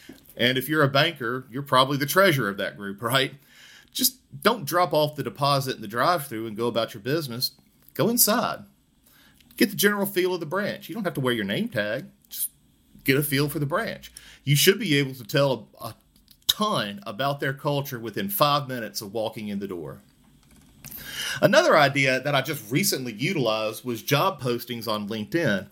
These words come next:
Now, I'm not looking for another job. I love my job. I love doing this podcast, and I love what I do at Barrett.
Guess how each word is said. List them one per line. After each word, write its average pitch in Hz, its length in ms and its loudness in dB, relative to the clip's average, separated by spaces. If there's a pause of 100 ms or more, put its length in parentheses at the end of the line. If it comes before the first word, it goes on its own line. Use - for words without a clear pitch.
(320)
Now, 131 340 0 (500)
I'm 180 180 2
not 156 200 4
looking 139 240 -4
for 117 160 -10
another 107 220 -4
job. 117 540 0
I 135 120 6
love 120 560 2
my 107 160 0
job. 107 440 -2
I 117 80 0
love 113 300 2
doing 107 220 -6
this 98 120 -4
podcast, 98 680 -4
and 104 100 -4
I 104 60 2
love 107 260 0
what 107 160 -2
I 101 80 0
do 101 200 -6
at 90 100 -12
Barrett. 90 400 -8